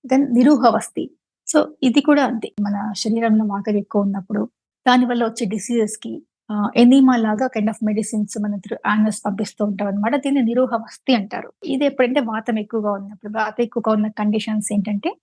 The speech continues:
ఈ పెరాలసిస్, rheumatoid arthritis, lumbar spondylitis ఇట్లాంటి కండిషన్స్ కి మేము నిరూహవస్తి చేస్తుంటాం. So, దానివల్ల శరీరానికి లాఘవత్వం వస్తుంది. So, అలానే నస్యకర్మ.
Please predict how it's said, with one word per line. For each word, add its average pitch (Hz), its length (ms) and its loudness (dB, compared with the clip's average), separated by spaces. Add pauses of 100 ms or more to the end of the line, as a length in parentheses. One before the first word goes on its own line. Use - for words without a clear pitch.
(120)
ఈ 214 220 4
పెరాలసిస్, 214 720 0 (200)
rheumatoid 220 340 2
arthritis, 202 680 -6
lumbar 214 280 2
spondylitis 214 720 -6
ఇట్లాంటి 247 380 2
కండిషన్స్ 214 580 2
కి - 340 -8 (100)
మేము 240 280 0
నిరూహవస్తి 226 680 0
చేస్తుంటాం. 214 420 -8
So, - 340 -10
దానివల్ల 254 540 0 (240)
శరీరానికి 247 500 0
లాఘవత్వం 202 640 -6
వస్తుంది. 220 440 -6
So, - 420 -2
అలానే 269 380 6 (340)
నస్యకర్మ. 220 680 2